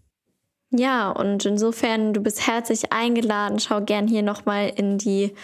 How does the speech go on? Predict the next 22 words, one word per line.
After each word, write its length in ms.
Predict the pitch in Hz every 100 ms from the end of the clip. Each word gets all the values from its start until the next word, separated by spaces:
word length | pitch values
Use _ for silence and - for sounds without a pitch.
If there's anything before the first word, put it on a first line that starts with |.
| - - - -
Beschreibung, 1000 | 240 - - 226 226 214 208 208 202 202
in 580 | - 196 202 196 190 190
die 380 | 196 196 190 196
Shownotes. 960 | - 262 277 247 220 214 214 214 - -
Ähm, 440 | 202 196 202 202 202 - - -
wir 100 | 240
freuen 360 | - - 214 208
uns 140 | 214
super, 340 | 233 220 214 202
wenn 180 | 208
du 60 | 196
unseren 280 | 208 202 202
Kanal 420 | - 214 196 196
abonnierst, 640 | 196 214 226 247 247 240
wenn 140 | 202 202
du 100 | 202
uns 220 | 202 214
auf 100 | 208
Spotify 680 | - 214 208 220 - 208 202
fünf 200 | 214 208
Sterne 360 | - 214 220 220
dalässt 640 | 202 202 202 196 202 -